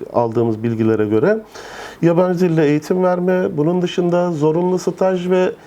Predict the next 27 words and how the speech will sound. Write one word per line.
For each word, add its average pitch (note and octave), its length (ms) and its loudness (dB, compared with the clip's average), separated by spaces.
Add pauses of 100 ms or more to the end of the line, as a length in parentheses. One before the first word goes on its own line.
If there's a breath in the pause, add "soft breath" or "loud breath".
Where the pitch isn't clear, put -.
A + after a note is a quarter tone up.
(260 loud breath)
üç G#3 140 2
sene F3+ 260 2
öncesinden F3+ 680 0
aldığımız D3 500 2
bir D3+ 140 -2
kararla D#3 400 0
yedi F3+ 240 0
artı E3+ 320 0
bir F3+ 100 2
modeline A#2+ 580 0
geçildi. F3+ 600 0 (540 loud breath)
E, D3+ 340 4
bu F3+ 80 -2
modelden F3+ 500 2
özellikle E3+ 540 0
bahsetmek B2 540 -2
gerekiyor. C3 560 0 (500 loud breath)
E, C#3+ 120 4
zira F3 540 2 (100)
sektörün F3+ 520 0
ihtiyaç F#3+ 480 -2
duyduğu D#3 540 2
konuların F3 520 0
başında F3 420 0
tecrübe E3+ 680 2 (120)
geliyor. A2 420 2 (120)
Eline D3 400 2